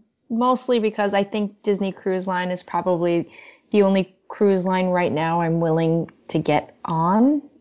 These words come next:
and I do love cruising. But, um, I have a question, Tony. Will these closed circuit, um,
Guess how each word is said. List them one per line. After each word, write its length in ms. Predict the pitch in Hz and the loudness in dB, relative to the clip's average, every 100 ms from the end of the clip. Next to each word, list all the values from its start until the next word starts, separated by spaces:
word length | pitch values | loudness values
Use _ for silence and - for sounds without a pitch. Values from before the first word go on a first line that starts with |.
| _ _ _ | _ _ _
and 400 | 202 180 175 - - - | -2 0 0 -4 -10 -12
I 140 | - | -4
do 240 | 170 170 165 | 0 2 2
love 720 | 165 160 147 151 165 - - _ - _ | 2 4 4 2 -2 -10 -18 _ -20 _
cruising. 640 | - 185 180 214 240 208 180 | -2 4 4 6 6 6 4
But, 640 | - 190 165 - - - _ - - _ _ - | 2 4 4 0 -8 -18 _ -20 -20 _ _ -6
um, 340 | 190 190 190 - | -2 -2 -2 0
I 60 | 233 | 2
have 120 | 302 | 4
a 40 | |
question, 520 | 339 320 311 - 202 | 2 -2 -4 -2 -4
Tony. 520 | 196 196 180 175 180 - - | -2 -4 -2 -4 -6 -10 -10
Will 840 | 202 214 208 233 220 220 - 202 _ | -6 0 4 6 6 0 -14 -18 _
these 480 | 220 247 254 269 247 - _ | -2 2 2 2 0 -8 _
closed 320 | - 226 214 | 0 2 2
circuit, 480 | 220 208 202 196 - | 0 0 0 0 -4
um, 480 | - 185 175 170 185 | -2 0 0 -4 -8